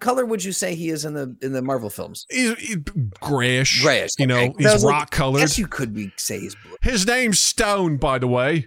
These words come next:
Speaker 1: Who were you thinking, uh, with the blue? You said
Speaker 2: Poss-, it was, it was because you said not, uh, Guardians, I was thinking maybe, um, Yondu.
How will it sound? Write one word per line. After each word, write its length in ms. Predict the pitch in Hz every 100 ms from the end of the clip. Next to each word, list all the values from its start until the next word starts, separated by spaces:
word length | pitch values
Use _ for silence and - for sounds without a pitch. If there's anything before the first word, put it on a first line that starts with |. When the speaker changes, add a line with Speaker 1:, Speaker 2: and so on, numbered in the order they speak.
| _
Speaker 1:
Who 160 | 240 330
were 80 |
you 160 | 311 214
thinking, 600 | - 190 185 156 135 120 - - _ _ _ _ _ -
uh, 240 | 143 135 123
with 140 | 135
the 80 | 131
blue? 160 | 120 143
You 100 | 151
said 140 | -
Speaker 2:
Poss-, 300 | 165 196 - - - - - - - -
it 140 | - 214
was, 180 | 196 240
it 140 | 214
was 160 | 165 -
because 440 | 165 165 208 170
you 100 | 180
said 380 | - 175 143 131
not, 400 | 135 131 139 -
uh, 200 | 139 139
Guardians, 260 | 135 127
I 140 | 139 131
was 120 | 131
thinking 300 | 165 147 127
maybe, 340 | 131 123 123 117
um, 500 | 117 110 104 92 90 - _ _ _ _ _ - - _ _ _ _ _ _ -
Yondu. 460 | 113 113 120 127